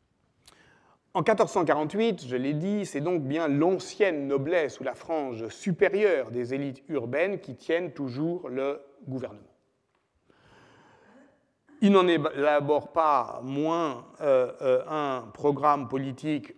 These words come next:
ambitieux de réforme fiscale,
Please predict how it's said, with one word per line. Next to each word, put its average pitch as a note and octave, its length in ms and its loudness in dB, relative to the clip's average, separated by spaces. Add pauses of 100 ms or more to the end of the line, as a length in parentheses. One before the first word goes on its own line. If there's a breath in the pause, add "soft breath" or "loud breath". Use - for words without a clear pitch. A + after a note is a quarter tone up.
(180)
ambitieux D#3+ 800 -2
de D3 320 -4
réforme C#3+ 800 -2
fiscale, F3 500 -4